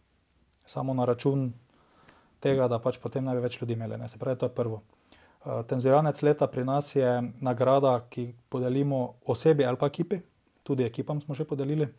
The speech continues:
ki so presegla absolutno tisto leto normalo.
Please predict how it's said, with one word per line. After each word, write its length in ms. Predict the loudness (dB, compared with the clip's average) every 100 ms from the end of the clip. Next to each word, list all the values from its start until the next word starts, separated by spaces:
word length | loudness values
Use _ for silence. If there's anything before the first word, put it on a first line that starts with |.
| _ _ _ -20 -20 _ _ -4
ki 100 | -2
so 140 | -2
presegla 580 | -2 -2 4 6 6 4
absolutno 500 | 0 -2 -2 -4 -8
tisto 300 | -8 -8 -4
leto 380 | -4 -4 -6 -8 _ _ _ _ _ _ _ -4
normalo. 440 | 0 2 2 0